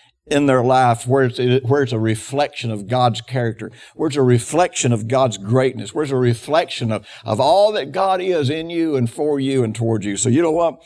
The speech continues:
Man, get your notebook out, get your pens, get your paper, and you know, send this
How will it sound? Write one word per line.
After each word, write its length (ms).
Man, 220
get 220
your 80
notebook 420
out, 240
get 180
your 120
pens, 320
get 200
your 100
paper, 420
and 220
you 80
know, 220
send 640
this 540